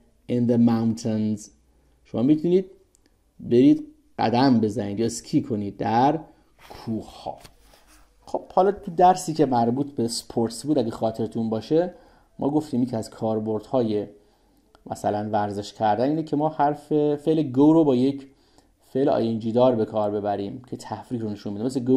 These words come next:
walking قدم زدن، go skiing اسکی کردن. شنا کردن چی می‌شد؟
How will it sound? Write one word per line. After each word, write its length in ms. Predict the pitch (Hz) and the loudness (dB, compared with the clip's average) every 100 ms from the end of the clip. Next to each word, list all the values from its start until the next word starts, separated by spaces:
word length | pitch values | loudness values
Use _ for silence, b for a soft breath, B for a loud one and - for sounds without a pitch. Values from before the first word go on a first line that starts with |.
| 131 127 | 6 6
walking 420 | 127 127 107 98 | 4 2 -6 -6
قدم 280 | 113 104 101 | -6 -6 -6
زدن، 340 | 110 104 101 | -6 -6 -4
go 240 | 110 127 120 | -2 -2 -2
skiing 480 | - - 127 110 104 | -8 -4 -2 -2 -6
اسکی 260 | - 101 | -10 -14
کردن. 520 | 104 101 98 101 98 - b b b b | -6 -4 -2 -6 -8 -18 b b b b
شنا 240 | - 127 131 | -6 -2 2
کردن 360 | 131 127 160 | 4 4 4
چی 160 | 185 147 | 0 0
می‌شد؟ 360 | 117 - 101 | 0 -2 -8